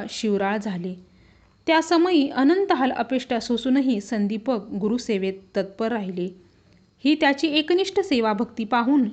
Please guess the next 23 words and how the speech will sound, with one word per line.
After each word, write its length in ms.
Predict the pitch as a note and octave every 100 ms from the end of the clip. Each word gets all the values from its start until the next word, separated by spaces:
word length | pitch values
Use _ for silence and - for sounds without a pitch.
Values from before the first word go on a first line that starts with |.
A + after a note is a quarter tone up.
| -
विश्वनाथांनी 920 | G#3+ G#3 B3 B3+ G#3+ G3+ G3 B3 G3+ - G#3+
त्यांना 320 | F#3 G3+ G3+
दर्शन 420 | G3 F#3 G#3 G3
दिले 240 | F#3+ F#3+ G3 - _ _ -
आणि 400 | G3 A3+ A#3+ G3+ -
वरदान 500 | G3 G3+ F#3+ A3+ A3+
मागण्यास 480 | F#3 F#3 G3+ A#3+
सांगितले, 480 | G#3 F#3 F#3+ F3+ F#3+ F#3 - _ _ _ _ -
पण 140 | C4+
त्यांनी 520 | C4 A3 A3 C4 A#3+ B3 - -
काहीच 420 | G#3+ G3 C4 C4
मागितले 500 | G3+ F3+ G3 G#3 A3
नाही. 400 | G#3 F3+ G3 G3 - _ _ _ B3+
मग 200 | E4+ D4
विष्णूंनी 460 | D4 - F4 F4+
दर्शन 400 | C#4 C4+ - D4+
घेऊ-, 300 | D4 D4 C#4+ -
देऊन 500 | G3+ C4+ D4+ C4 C4 - - _ -
वर 260 | G#3 B3 C#4+
मागण्यास 460 | A#3+ G3 G3+ A#3
सांगितले. 520 | G#3+ F#3+ G3 G3+ F#3+ F#3+ - - - - -
तेव्हा 280 | G#3 G#3 A#3+
त्यांनी, 500 | A3 G#3+ A3 C4 A3+